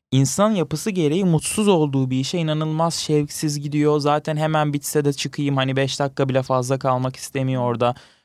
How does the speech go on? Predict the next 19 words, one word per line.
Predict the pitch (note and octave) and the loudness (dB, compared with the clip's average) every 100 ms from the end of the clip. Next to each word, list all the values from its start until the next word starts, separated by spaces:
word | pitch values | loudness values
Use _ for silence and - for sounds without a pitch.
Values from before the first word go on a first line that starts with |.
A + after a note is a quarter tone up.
| - | 0
Ama | C#3+ D#3+ - | 4 4 2
şu | D3 - E3 | -2 2 4
an | D#3+ | 4
mesela | D3 D3+ C#3 | 2 2 2
ben | C#3+ C#3 C3+ | 2 0 0
biraz | D3 D3+ C#3 C3 | 2 4 2 2
daha | B2 | 2
ilgilendiğim | A#2+ A#2+ A#2+ A2+ A2 A2 | 0 0 0 0 0 -2
konularla | A#2 A#2+ A2+ A2 A2 | 0 0 2 2 0
ilgili | G#2+ A2 A2 | -2 -2 -4
bir | |
şeyler | - B2 B2 | -2 0 2
yaptığımda | A#2 G#2 - A2 A#2 | 2 0 0 -2 2
gece | C3 B2+ B2 | 4 4 6
yarılarına | C3 A2+ G#2 G2+ | 4 4 2 0
kadar | - G#2+ C#3+ | 0 0 0
çalışabiliyorum | C#3 B2+ B2 D3 C3 C#3 B2 G#2+ | 0 -2 0 0 2 2 2 0
ve | G#2+ | 2
bundan | B2 B2+ | 4 4